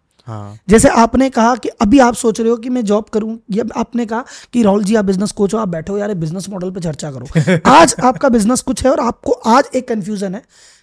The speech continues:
Speaker 2: इस समय जो आप एडवाइस लोगे ना, वो तो असर करेगी।
Speaker 1: हम्म।
Speaker 2: अब आपका कोई स्टार्टअप नहीं है, आप स्टार्टअप में मेरे से आज एडवाइस ले लो, स्टार्टअप करना आपको दो साल बाद है, वो एडवाइस असर नहीं कर रही। दूसरी बात, मैंने बैठे कहा था, "तेरे को एक बिजनेस के बारे में एक बढ़िया चीज़ बताता हूँ वेदांत भाई,"
Speaker 1: हाँ।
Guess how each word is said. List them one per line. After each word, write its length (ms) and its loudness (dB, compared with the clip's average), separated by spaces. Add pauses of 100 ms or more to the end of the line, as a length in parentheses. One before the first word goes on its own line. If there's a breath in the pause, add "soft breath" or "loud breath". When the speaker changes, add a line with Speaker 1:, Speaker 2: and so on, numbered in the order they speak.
(260 soft breath)
Speaker 2:
इस 100 6
समय 300 4
जो 100 2
आप 100 0
एडवाइस 360 0
लोगे 260 -4
ना, 220 -10
वो 100 -2
तो 140 2
असर 220 -2
करेगी। 420 -10 (500)
Speaker 1:
हम्म। 240 -10 (180)
Speaker 2:
अब 100 4 (120)
आपका 680 -2
कोई 200 -4
स्टार्टअप 460 -8
नहीं 120 -4
है, 60 -6
आप 180 -10
स्टार्टअप 460 -8
में 60 -6
मेरे 80 -6
से 260 -10
आज 140 0
एडवाइस 340 0
ले 100 -2
लो, 120 -4
स्टार्टअप 380 -8
करना 260 -4
आपको 220 -8
दो 160 -4
साल 200 -10
बाद 200 -12
है, 60 -16
वो 100 -6
एडवाइस 320 -4
असर 180 -10
नहीं 140 -14
कर 100 -20
रही। 160 -20 (480 soft breath)
दूसरी 280 0
बात, 200 -2 (480 soft breath)
मैंने 280 6
बैठे 260 4
कहा 100 0
था, 140 2
"तेरे 200 -4
को 60 -2
एक 120 0
बिजनेस 260 -4
के 100 -18
बारे 200 -10
में 100 -4
एक 100 -4
बढ़िया 200 0
चीज़ 200 -12
बताता 280 -14
हूँ 100 -10
वेदांत 260 -12
भाई," 120 -8
Speaker 1:
हाँ। 160 -12